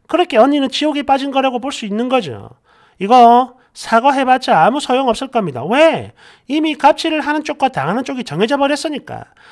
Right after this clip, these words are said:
쓰니 언니만 속이 썩어가는 거죠. 차라리 이참에 그 씨엠이 머리채를 잡고 제대로 칼춤을 추는 게 나을지도 몰라요.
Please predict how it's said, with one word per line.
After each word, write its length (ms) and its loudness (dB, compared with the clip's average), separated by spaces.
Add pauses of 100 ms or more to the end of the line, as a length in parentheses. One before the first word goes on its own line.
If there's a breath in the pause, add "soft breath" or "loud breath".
(160 soft breath)
쓰니 400 0
언니만 420 2
속이 280 -8
썩어가는 540 -4
거죠. 480 -8 (1000)
차라리 500 2
이참에 840 -4 (260 soft breath)
그 180 -2
씨엠이 500 -2
머리채를 460 -4
잡고 580 -2 (200 soft breath)
제대로 420 -4
칼춤을 440 -4
추는 260 -6
게 80 -4
나을지도 440 2
몰라요. 540 -2